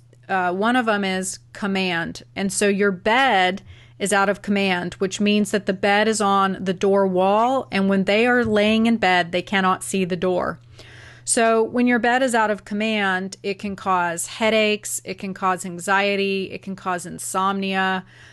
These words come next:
Um, so it has a lot of health implications, which can also stir things up, um, which could inadvertently also affect your fertility. So that's something that we'll also wanna look at just to help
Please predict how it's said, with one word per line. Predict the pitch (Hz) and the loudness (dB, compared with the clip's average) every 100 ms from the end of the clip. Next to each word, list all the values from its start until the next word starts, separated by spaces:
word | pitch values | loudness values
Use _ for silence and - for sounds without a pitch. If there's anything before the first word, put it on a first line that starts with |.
| - - | -16 -4
Um, | 190 190 185 175 | -2 0 -2 -6
so | - 254 | -6 -4
it | 247 | 0
has | 302 | -2
a | 294 | 0
lot | 262 220 | 0 2
of | 214 | 0
health | 185 190 202 233 | -2 -4 -2 -4
implications, | 220 233 247 226 233 240 240 - - | -6 -6 -4 -4 -2 -4 -4 -8 -10
which | 202 202 - - - | -8 -8 -8 -12 -8
can | 240 - | -8 -4
also | 240 269 311 | -4 -2 -6
stir | - - - 202 208 | -6 -6 -4 -2 -2
things | 214 208 196 190 | -2 -4 -2 0
up, | 185 208 - - _ _ _ - - _ - 208 | 0 0 -4 -20 _ _ _ -20 -20 _ -12 -2
um, | 202 196 185 - | 2 2 0 -4
which | 208 202 - | -4 -4 -4
could | - 226 214 - - - - - | 0 0 0 -6 -20 -20 -16 -6
inadvertently | 226 220 185 202 - 202 190 | -4 -4 -2 -2 -2 -6 -6
also | - 196 196 196 | -4 -4 -2 -4
affect | 190 180 175 - - | -4 -4 -4 -6 -14
your | 180 185 | -10 -8
fertility. | 196 190 208 202 190 - 180 _ - - - - | -8 -4 0 0 0 -4 -10 _ -20 -20 -20 -14
So | - 214 208 202 202 190 - | -4 0 2 2 2 -2 -4
that's | 226 220 - | -2 -2 -2
something | 269 254 240 | -4 -2 -4
that | 220 | -2
we'll | 220 - | -2 -2
also | 240 294 294 277 | 0 0 0 -2
wanna | 220 202 | -2 -2
look | 185 190 190 | -2 -2 0
at | 180 175 - | 0 -2 -4
just | 196 - | -10 -10
to | 190 | -8
help | 202 196 185 | -2 -2 -2